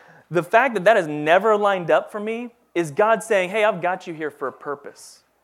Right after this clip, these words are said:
And yeah, when you're struggling, someone who is, uh,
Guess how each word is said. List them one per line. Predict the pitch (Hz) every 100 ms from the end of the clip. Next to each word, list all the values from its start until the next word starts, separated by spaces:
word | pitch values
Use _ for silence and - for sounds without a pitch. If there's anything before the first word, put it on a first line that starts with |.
| _ _ _ _
And | 165
yeah, | 196
when | 170 175
you're | 196
struggling, | 202 - 175 180 208 190
someone | - 190 220 214
who | 185 170
is, | 143 - - _ _
uh, | 143 139